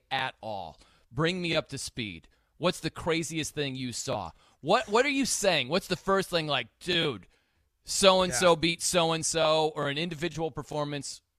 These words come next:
Speaker 1: What do you hit 'em with right out of the gate?
Speaker 2: I think the first thing I tell 'em is, "You will not believe this, but the Browns beat the Cincinnati Bengals twenty-four to three,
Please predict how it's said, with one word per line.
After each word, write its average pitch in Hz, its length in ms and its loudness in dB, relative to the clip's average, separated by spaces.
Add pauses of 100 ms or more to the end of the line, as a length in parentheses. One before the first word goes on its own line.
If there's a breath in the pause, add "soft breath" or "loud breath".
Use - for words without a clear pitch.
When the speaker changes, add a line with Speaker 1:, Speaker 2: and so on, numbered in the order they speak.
(120)
Speaker 1:
What 170 140 0
do 196 40 -4
you 156 100 -2
hit 135 180 -4
'em 120 140 -6
with 107 320 -6
right 120 200 0
out 107 140 -4
of 90 80 -12
the 90 80 -14
gate? 78 300 -18 (100)
Speaker 2:
I 202 100 4
think 269 160 0
the 233 80 0
first 185 340 4
thing 180 140 0
I 156 120 4
tell 156 320 2
'em 156 140 -2
is, 131 380 0
"You 170 260 2
will 214 160 4
not 160 340 4
believe 143 460 0
this, 117 460 -4 (460)
but 180 220 2
the 175 100 2
Browns 165 880 2
beat 180 440 0 (180)
the 147 220 -4
Cincinnati 220 760 2
Bengals 151 540 0
twenty-four 240 920 0
to 220 80 2
three, 175 580 0